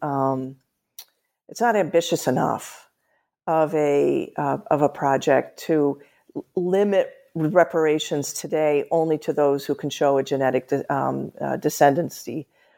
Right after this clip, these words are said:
from people who were enslaved. Because I think, uh, African Americans in this country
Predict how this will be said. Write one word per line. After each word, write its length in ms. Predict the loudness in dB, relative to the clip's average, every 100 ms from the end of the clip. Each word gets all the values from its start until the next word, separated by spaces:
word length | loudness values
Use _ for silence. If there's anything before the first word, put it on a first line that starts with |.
| _
from 180 | 0 0
people 320 | 2 -2 0
who 140 | 0 0
were 180 | 0
enslaved. 680 | -2 -4 -4 0 2 0 -4 _ _ _ _ -8
Because 280 | -2 0
I 80 | 0
think, 500 | 0 0 -2 -6 _ -8
uh, 260 | -2 0 2
African 380 | 4 4 0 -2
Americans 800 | 0 2 2 0 -2 -2 -6 -8 0
in 140 | 2
this 180 | 2 0
country 640 | -4 -4 -2 2 2 2